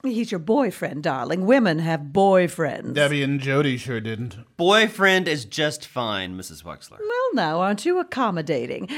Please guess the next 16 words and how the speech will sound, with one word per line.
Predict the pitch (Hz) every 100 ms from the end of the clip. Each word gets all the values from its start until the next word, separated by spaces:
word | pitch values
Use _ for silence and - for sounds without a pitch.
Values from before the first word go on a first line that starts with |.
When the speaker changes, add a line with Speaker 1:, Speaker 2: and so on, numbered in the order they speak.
| -
Speaker 1:
That's | 196 -
a | 151
rare | 147 151 151 165
quality | 170 180 165 175 190
in | 185
a | 208
man. | 208 220 311 427
Speaker 2:
Heck, | 254 277 -
it's | 214
a | 226
rare | 220 220 220
quality | 190 214 214 214
in | 214
a |
human | 196 208 214 208
being. | 220 247 247 160 117